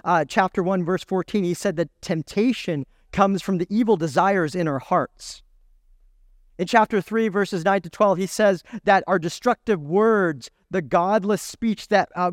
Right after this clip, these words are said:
uh, actually reflect the state of our hearts. So it shouldn't surprise us that James, again, is pointing to our hearts. What causes fighting and quarreling amongst us, conflict in community? It's our desires.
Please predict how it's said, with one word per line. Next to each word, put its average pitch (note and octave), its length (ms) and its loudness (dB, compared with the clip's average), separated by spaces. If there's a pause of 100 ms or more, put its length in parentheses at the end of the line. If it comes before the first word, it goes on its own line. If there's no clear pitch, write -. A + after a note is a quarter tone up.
uh, E3+ 220 -4
actually G3+ 360 2
reflect - 580 -2
the F3+ 80 -2
state - 520 0
of D#3+ 160 0
our B2 140 0
hearts. - 600 -6 (1600)
So A#3 140 2
it G#3 80 4
shouldn't C#4+ 240 0
surprise G#3+ 600 0
us G3+ 180 0
that D#3+ 180 -2
James, G#3+ 340 -2
again, G3+ 300 0
is E3 140 -4
pointing G3+ 400 -2 (240)
to G#3 240 0
our D#3+ 160 2
hearts. F#3+ 440 0
What F3+ 220 0
causes G3+ 640 0 (180)
fighting A3 560 2
and D#3 120 -2
quarreling A3 580 0
amongst F3 420 -2
us, G3+ 180 -4
conflict G#3+ 600 -4 (180)
in F#3+ 140 -2
community? G#3 720 0 (220)
It's G3+ 180 -2
our G#3+ 180 2
desires. D#3 1040 -2